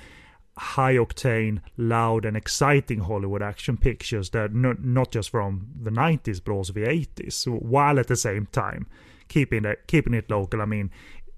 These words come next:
i-, i-, it's not a distant topic, this hot-button topic of the North and South, of course, uh, but, but they are common and relevant issues.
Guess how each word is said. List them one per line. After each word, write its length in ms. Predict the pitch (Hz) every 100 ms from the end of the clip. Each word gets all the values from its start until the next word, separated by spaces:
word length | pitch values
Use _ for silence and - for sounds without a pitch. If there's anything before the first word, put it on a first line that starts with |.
| -
i-, 60 | 151
i-, 80 | -
it's 480 | 147 127 127 127
not 180 | 143 123
a 160 | 110 104 - -
distant 480 | 131 120 - 110 101
topic, 500 | 151 143 - - -
this 240 | 127 104 -
hot-button 880 | 117 107 110 104 87 - 98 92 - - - - _ - -
topic 300 | 151 - 104
of 220 | 101 - _ _ -
the 60 |
North 200 | 117 98
and 120 | 98
South, 360 | - 139 113 -
of 100 | -
course, 460 | - - 117 - 123
uh, 140 | 101
but, 220 | 95 107
but 140 | 120 120
they 140 | 127
are 200 | 135 139
common 480 | - - 110 107 113
and 140 | 107
relevant 380 | 98 98 110 110
issues. 580 | 156 - - 156 -